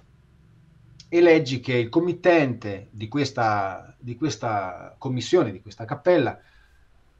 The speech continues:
è Tiberio Cerasi. Cioè, vai a vedere, è un banca-, un banchiere, tesoriere papale,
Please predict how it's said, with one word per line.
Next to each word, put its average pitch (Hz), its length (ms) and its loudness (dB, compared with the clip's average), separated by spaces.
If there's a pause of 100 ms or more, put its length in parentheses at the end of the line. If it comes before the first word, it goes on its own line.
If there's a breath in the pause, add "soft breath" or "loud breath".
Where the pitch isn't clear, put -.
(440)
è 185 300 -4 (200)
Tiberio 147 460 -4
Cerasi. 101 680 -8 (200)
Cioè, 113 360 -4 (220)
vai 156 160 -2
a 180 40 -4
vedere, 180 600 0
è 135 120 -8
un 123 180 -4
banca-, 120 420 -4
un 127 80 -8
banchiere, 120 1000 -2 (100)
tesoriere 123 500 -2
papale, 120 800 6